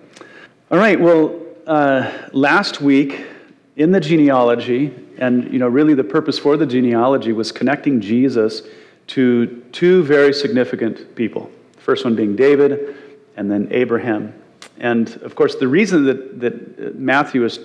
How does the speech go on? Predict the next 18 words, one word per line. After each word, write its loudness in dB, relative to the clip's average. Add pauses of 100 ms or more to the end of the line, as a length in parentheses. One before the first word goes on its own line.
(420)
is -4
connecting 0
Jesus -2
to 0
those -2
men, -4
because -4
it's, -6
it's -14
essential -2
to -8
the -2
argument 0
that -6
Jesus -4
is -12
the -16
Messiah, -2